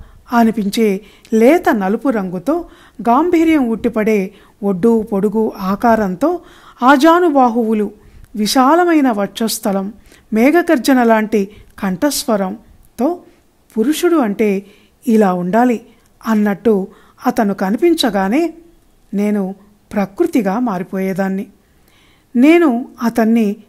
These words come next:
కృష్ణ అని పిలిచేదాన్ని. రాధికనైన నన్ను అతను రాధా అని పిలిచేవాడు. తను నన్ను అలా పిలుస్తున్నప్పుడు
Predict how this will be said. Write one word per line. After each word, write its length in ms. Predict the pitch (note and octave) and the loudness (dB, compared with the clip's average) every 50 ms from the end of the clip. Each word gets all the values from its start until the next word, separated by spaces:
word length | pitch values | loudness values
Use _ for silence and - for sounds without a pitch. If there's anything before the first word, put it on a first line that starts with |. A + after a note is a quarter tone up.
| _ _ - | _ _ -8
కృష్ణ 520 | G3+ F#3+ - - - A3 G3 G#3 A#3+ D#4 G4 - - _ _ _ _ _ _ _ - | -6 -4 -4 -4 -4 -4 -4 -2 -2 -4 -4 -8 -14 _ _ _ _ _ _ _ -4
అని 200 | A#3+ A3 G3+ B3 | -2 0 0 0
పిలిచేదాన్ని. 720 | C4 E4 A#3+ F#3+ - - G#3 F#3+ F3 F#3 F#3 F#3 F#3 G3+ - _ _ _ _ _ _ _ _ _ - | 0 0 0 -2 -2 -4 -6 -4 -4 -4 -6 -6 -8 -10 -12 _ _ _ _ _ _ _ _ _ -4
రాధికనైన 760 | A#3 A#3+ A#3+ C#4+ D4+ F#4 F4+ F4+ F4+ D4+ C4+ A#3+ A#3 A3 G#3+ | 0 2 4 4 4 4 2 2 2 2 2 2 0 0 -2
నన్ను 540 | G3+ F#3+ F#3+ G3 F#3+ G3+ A3 A3+ G#3 F#3 G3 - _ _ _ _ - | -2 -2 -2 -2 -2 -2 -2 -2 -4 -6 -8 -12 _ _ _ _ -10
అతను 360 | G#3+ G3 - A3+ B3+ E4+ F#4+ - - - _ - - | -8 -4 -2 0 0 0 -2 -4 -12 -20 _ -10 -8
రాధా 580 | G3 F#3 F#3 F#3 F3 F3 G3 G#3 B3 D#4+ G4 - - _ _ _ _ _ _ _ - - | -6 -6 -4 -4 -4 -4 -4 -2 -2 -4 -6 -8 -14 _ _ _ _ _ _ _ -8 -4
అని 180 | G#3+ G3 A#3 | -2 -2 -2
పిలిచేవాడు. 580 | C4+ D#4+ A#3 F#3+ - - G3 F#3 F3+ F#3 F3+ G#3 - _ _ _ _ _ _ _ _ _ _ _ _ - - | 0 -2 -2 -2 -2 -4 -4 -4 -4 -6 -8 -8 -12 _ _ _ _ _ _ _ _ _ _ _ _ 0 2
తను 120 | E4+ E4+ F4+ | 4 4 4
నన్ను 480 | D#4+ C#4+ C#4 C4 B3+ C4 A#3+ G3+ G3+ - - - _ - | 4 4 4 4 2 2 2 0 -4 -8 -14 -16 _ -2
అలా 220 | A3 G#3+ G#3+ G3+ | 0 0 2 0
పిలుస్తున్నప్పుడు 920 | G3 - G#3+ G3 B3 C4 C4 - - A#3 G#3 G3 F#3 F3+ - C#4+ F4 F#4 | 0 0 -2 0 0 -2 -2 -2 -4 -4 -4 -4 -6 -6 -4 -2 -2 -4